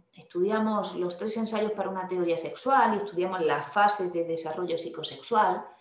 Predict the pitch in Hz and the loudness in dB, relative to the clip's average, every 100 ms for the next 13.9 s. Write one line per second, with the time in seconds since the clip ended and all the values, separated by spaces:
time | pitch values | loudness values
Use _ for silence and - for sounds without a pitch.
0 | _ _ 170 170 - 147 147 151 156 - | _ _ -6 -6 -6 -6 -6 -6 -8 -12
1 | 151 185 170 180 - _ _ _ _ - | -10 -8 -8 -10 -14 _ _ _ _ -16
2 | 139 - 143 156 180 - 156 196 - _ | -16 -14 -10 -2 0 0 -2 -6 -10 _
3 | _ _ _ 165 160 147 147 147 170 160 | _ _ _ -10 -8 -8 -10 -10 -6 0
4 | 185 180 160 147 185 185 196 180 165 160 | 0 0 -2 -2 -2 -4 -4 -8 -8 -4
5 | 160 160 - 180 175 170 165 160 160 180 | -4 -4 -4 -2 0 -2 -4 -2 -2 -2
6 | - _ _ - - 175 175 165 170 165 | -14 _ _ -20 -8 -6 -6 -4 -2 -2
7 | 160 165 165 165 160 165 185 180 165 165 | -2 -4 -4 -2 -2 -4 -6 -6 -6 -6
8 | - 175 196 208 202 - 214 262 - - | -10 -8 -6 -6 -8 -2 -2 -2 -6 -16
9 | _ _ - - - 185 220 254 262 294 | _ _ -20 -16 0 2 4 4 4 2
10 | - 233 240 262 202 185 185 175 180 208 | 2 2 4 0 0 -2 -4 0 0 2
11 | 247 247 269 311 - 254 339 - 196 196 | 2 2 2 2 2 0 -2 -8 -6 -4
12 | 220 220 202 196 196 233 226 185 202 202 | 0 0 0 -2 0 2 4 4 0 -2
13 | 196 - 233 220 - - - - | -4 2 2 2 0 -2 -2 -8